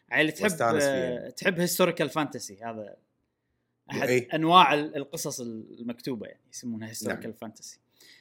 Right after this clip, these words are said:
Speaker 1: زين. آه، في لعبة ثانية لعبتها، مشعل؟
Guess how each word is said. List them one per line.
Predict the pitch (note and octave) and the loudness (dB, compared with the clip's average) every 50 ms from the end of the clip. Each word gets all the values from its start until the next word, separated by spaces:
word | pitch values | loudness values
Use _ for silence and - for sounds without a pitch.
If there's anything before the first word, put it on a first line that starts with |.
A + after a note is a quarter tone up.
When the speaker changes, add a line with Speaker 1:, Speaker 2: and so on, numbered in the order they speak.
| _ - - | _ -6 -2
Speaker 1:
زين. | F3+ G3 A#3 D#3+ - - - _ _ _ _ _ _ - F#3 | 6 6 6 6 6 0 -16 _ _ _ _ _ _ -4 0
آه، | F3+ F3+ F#3 F#3 F#3 F#3 F3+ F3+ F3+ F3+ F3+ F3+ F3+ F3+ F3 F3+ F3 F3+ F3+ F3+ - _ _ _ _ _ _ _ _ _ _ _ _ - | 2 4 6 6 6 6 6 6 6 6 6 6 4 4 4 2 2 0 -2 -6 -18 _ _ _ _ _ _ _ _ _ _ _ _ -4
في | - A3 | 2 4
لعبة | A#3 A3+ A3+ A3+ | 6 6 6 6
ثانية | A#3+ A#3 A3+ | 6 6 6
لعبتها، | A3 A3 A3 A3 - B3+ C#4 C4+ - - - | 4 4 2 2 0 -2 -2 -2 -4 -12 -14
مشعل؟ | D#3 - F3 A3 A#3+ | -8 -6 -6 -6 -6